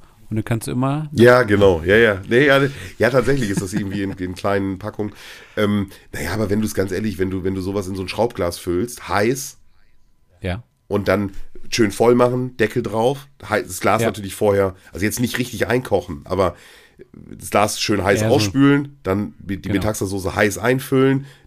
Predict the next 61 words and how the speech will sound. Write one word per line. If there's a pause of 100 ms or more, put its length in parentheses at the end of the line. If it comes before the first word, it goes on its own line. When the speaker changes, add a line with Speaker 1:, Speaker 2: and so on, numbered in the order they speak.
Speaker 2:
Deckel
drauf
Speaker 1:
Ja. (260)
Speaker 2:
und
dann
zieht
sich
der
Deckel
ja
so
ein
bisschen
an. (480)
So,
und
wenn
Speaker 1:
Ja.
Speaker 2:
du
das
dann
in
den
Kühlschrank
stellst,
das
hält
sich
auch
locker
irgendwie (100)
eine
Woche
oder
zwei, (200)
ne? (300)
Speaker 1:
Das
Einkochen
des
kleinen
Mannes.
Speaker 2:
Genau. (300)
Aber
so
eine
Metaxa-Soße,
die
machst
ja,
ich
will, (300)
was
ich
mit
vorbereiten
meinte,
ist,
du
kannst
ja
am,